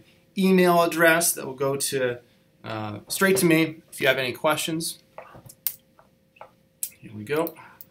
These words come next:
Okay, so, uh, app number one to download is the Palma School app. Uh, that's what the icon looks like right there. This is available on the App Store. So this is gonna be your grade book. You're gonna check homework here.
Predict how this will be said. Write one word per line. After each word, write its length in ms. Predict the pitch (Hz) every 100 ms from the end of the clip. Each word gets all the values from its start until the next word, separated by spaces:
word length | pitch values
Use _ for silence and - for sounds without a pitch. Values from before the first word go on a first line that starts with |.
| _ _ _ _ _ _ _ _ _ _ _ -
Okay, 240 | 170 180
so, 360 | 170 170 151 147
uh, 400 | 147 135 131 - 160
app 260 | 165 170
number 420 | 175 170 160 151
one 360 | 139 139 135 127
to 100 | 123
download 400 | 120 120 117 113
is 140 | 107
the 60 | 104
Palma 400 | - - 123 117
School 360 | - - 113 110
app. 240 | 104 - _ _ - -
Uh, 300 | 113 110 107 -
that's 180 | 139 135
what 120 | 131
the 120 | 123
icon 380 | 127 135 135 131
looks 240 | 139 -
like 160 | 127 113
right 360 | 113 120 123 -
there. 320 | 143 165 180 _ _ _ _
This 180 | 117 110
is 100 | 120
available 360 | 110 123 117 113
on 80 |
the 80 | 120
App 220 | 131 -
Store. 420 | - 156 147 147 - _ -
So 140 | 147
this 180 | 147 -
is 80 | 143
gonna 160 | 156
be 440 | 151 147 139 135 -
your 100 | 123 113
grade 340 | 165 175 170
book. 380 | 180 175 - - _ _ -
You're 120 | 127
gonna 100 | 117
check 260 | 123 120
homework 380 | - 165 160 160
here. 400 | - 160 151 151